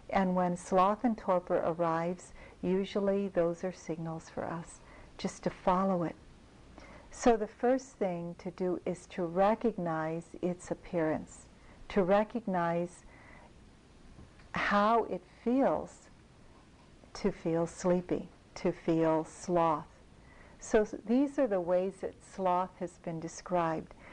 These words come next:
And you might actually feel this in the body. It's described as sluggishness, sometimes rigidity,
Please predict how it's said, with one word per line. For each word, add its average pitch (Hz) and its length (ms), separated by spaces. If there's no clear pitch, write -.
And 202 180
you 202 60
might 208 320
actually 196 540
feel 226 360
this 170 220
in 175 160
the 170 60
body. 185 580
It's - 300
described 202 640
as 185 100
sluggishness, 190 920
sometimes 226 960
rigidity, 208 920